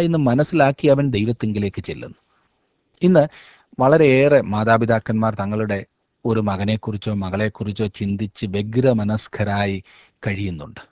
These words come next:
അനുസരണം കെട്ട മക്കൾ, മദ്യത്തിനും മയക്കുമരുന്നുകൾക്കും അടിമകളായി കഴിയുന്നവർ, സകലവും നശിപ്പിച്ച് തങ്ങൾക്ക് തോന്നിയതുപോലെ കഴിയുന്നവർ. സംഗതികളാകെ വഷളായി കഴിഞ്ഞപ്പോൾ മാത്രമാണ് ഈ മാതാപിതാക്കന്മാർ ഇതേക്കുറിച്ച് ചിന്തിക്കുവാൻ തുടങ്ങിയതെന്നതാണ് ഒരു വലിയ പങ്കിൻ്റെയും പ്രശ്നം.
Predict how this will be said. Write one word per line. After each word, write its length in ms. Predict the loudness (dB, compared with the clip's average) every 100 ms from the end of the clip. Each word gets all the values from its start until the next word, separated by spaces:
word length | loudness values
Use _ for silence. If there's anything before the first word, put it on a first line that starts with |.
| -4
അനുസരണം 480 | -2 0 0 -2 -4
കെട്ട 240 | -6 -8 -10
മക്കൾ, 340 | -10 -8 -10 -12 _ _
മദ്യത്തിനും 560 | -6 -2 -4 -2 -4 -2
മയക്കുമരുന്നുകൾക്കും 880 | -2 -2 -2 -2 -2 -2 -4 -4 -4
അടിമകളായി 600 | -2 2 2 2 0 -2
കഴിയുന്നവർ, 540 | -6 -8 -8 -8 -12 -18 _ _ _ _
സകലവും 500 | 0 2 6 6 6 4
നശിപ്പിച്ച് 560 | 2 0 -2 -2 -2
തങ്ങൾക്ക് 420 | 0 2 2 2
തോന്നിയതുപോലെ 640 | -2 0 2 2 2 0 0
കഴിയുന്നവർ. 520 | -2 -2 -2 -4 -8 _ _ _ _ _ _ -2
സംഗതികളാകെ 760 | 2 4 4 6 6 4 4
വഷളായി 440 | 2 2 2 2 2
കഴിഞ്ഞപ്പോൾ 540 | 0 0 -2 0 0
മാത്രമാണ് 540 | 0 0 -2 -2 -2 -2
ഈ 60 | -2
മാതാപിതാക്കന്മാർ 880 | -2 0 0 2 0 -2 -4 -4 -4
ഇതേക്കുറിച്ച് 500 | -2 -4 -4 -4 -4
ചിന്തിക്കുവാൻ 500 | -4 -2 2 4 4
തുടങ്ങിയതെന്നതാണ് 840 | 2 -2 -2 0 -2 -2 -2 -4
ഒരു 120 | -4 -4
വലിയ 280 | 0 4 4
പങ്കിൻ്റെയും 500 | 4 -2 -4 -4 -4
പ്രശ്നം. 360 | -8 -10 -14